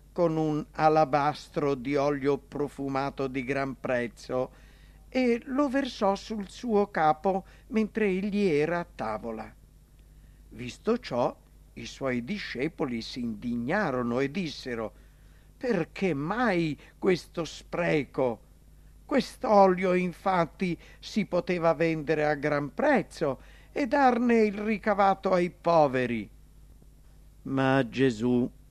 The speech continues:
conosciuto ciò, disse loro: "Perché mai infastidite questa donna? Ella, infatti, ha compiuto una buona azione verso di me, perché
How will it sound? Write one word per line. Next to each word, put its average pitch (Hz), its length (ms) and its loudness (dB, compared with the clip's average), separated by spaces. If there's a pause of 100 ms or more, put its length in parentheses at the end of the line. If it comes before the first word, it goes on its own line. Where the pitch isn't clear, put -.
(340)
conosciuto 120 840 -4
ciò, 143 380 -2 (600)
disse 110 500 -8
loro: 104 460 -4 (920)
"Perché - 360 -4
mai 107 340 -2
infastidite 113 800 -6
questa 123 340 -8
donna? 135 460 -4 (1040)
Ella, 117 360 0
infatti, 117 800 -2 (380)
ha 117 220 -4
compiuto 113 720 -4
una 110 240 -2
buona 107 420 -4
azione 123 540 0
verso 110 480 -6
di 107 160 -4
me, 104 260 -6 (1160)
perché 127 600 -2